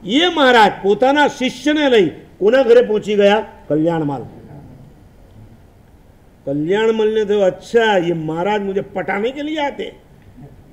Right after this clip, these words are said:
એ ઊભો થયો. મહારાજ સાહેબને થયું, "હમણાં મને સામે લેવા આવશે."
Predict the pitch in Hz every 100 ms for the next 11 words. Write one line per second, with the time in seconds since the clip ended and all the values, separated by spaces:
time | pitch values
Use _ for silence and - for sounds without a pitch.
0 | - - 190 196 220 254 226 151 - -
1 | _ _ _ - - - _ - _ 139
2 | 165 226 233 254 277 233 254 220 254 262
3 | 262 240 247 247 254 247 240 220 180 -